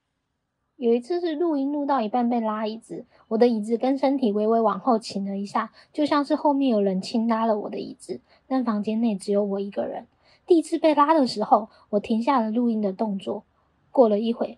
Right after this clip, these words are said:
我才继续录。结果没多久，椅子又被拉了，这次拉的力道就比较重了，我的身体整个差点往后倾倒，吓了我一大跳。我喘了一口气，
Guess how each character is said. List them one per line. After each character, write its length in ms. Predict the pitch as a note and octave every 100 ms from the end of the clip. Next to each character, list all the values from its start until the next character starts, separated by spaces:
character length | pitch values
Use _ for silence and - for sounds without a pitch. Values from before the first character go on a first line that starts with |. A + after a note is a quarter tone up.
| _
我 100 | A3+
才 180 | G#3 G3+
继 200 | G3+ B3+
续 180 | A3+ A3
录。 180 | A3 G#3+ _ _ _ _ _
结 180 | - C4
果 140 | C4+
没 180 | A#3+ A#3
多 180 | B3 B3+
久， 240 | B3 G3
椅 120 | F#3+
子 160 | F#3 G#3+
又 100 | G#3+
被 160 | A3 G#3+
拉 260 | G#3+ G3+
了， 200 | A3+ A#3+ _ _
这 140 | - F#4
次 100 | F#4+
拉 220 | E4 D#4+
的 100 | D4
力 160 | D4
道 160 | C#4+ D4
就 120 | C#4+
比 100 | A#3
较 100 | A3
重 340 | A#3 - A#3 G3+
了， 100 | A#3 _ _ -
我 80 | A3+
的 100 | C4+
身 280 | - D4 D#4
体 120 | A3
整 240 | A3+ A3+
个 140 | A3+ A#3
差 240 | - C4+
点 160 | C4+ C4
往 160 | -
后 220 | - C4+
倾 320 | B3 - G#3 G#3+
倒， 240 | - - _ _
吓 240 | - D4+ A#3
了 100 | G#3
我 160 | A3+
一 80 | A3
大 220 | A3+ G#3
跳。 240 | G3+ A#3 - _ _ _ _ _ _ _ _ _ _ _ -
我 80 |
喘 220 | C#4+ C4+ A3
了 120 | A#3+
一 80 | A#3+
口 120 | G3
气， 400 | - - A#3